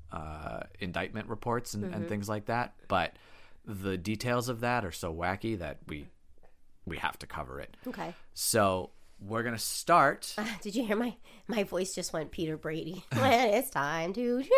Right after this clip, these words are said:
Speaker 2: change. I don't know. <laughs> Am I a fourteen-year-old boy going through puberty right now? What's happening with my voice?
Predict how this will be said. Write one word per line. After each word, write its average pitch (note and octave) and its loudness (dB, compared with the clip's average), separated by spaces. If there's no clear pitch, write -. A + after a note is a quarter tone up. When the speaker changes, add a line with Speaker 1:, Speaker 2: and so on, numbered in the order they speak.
Speaker 2:
change. G#3+ 8
I A3+ 10
don't C#4 6
know. B3 8
<laughs> - 4
Am C4+ 8
I C4 12
a - 4
fourteen-year-old B3+ 6
boy F3+ 2
going G#3 4
through F#3 -4
puberty F3+ -2
right A4+ 0
now? A4+ -2
What's - -8
happening E4 -12
with F#3 -14
my F#3 -6
voice? B3+ -12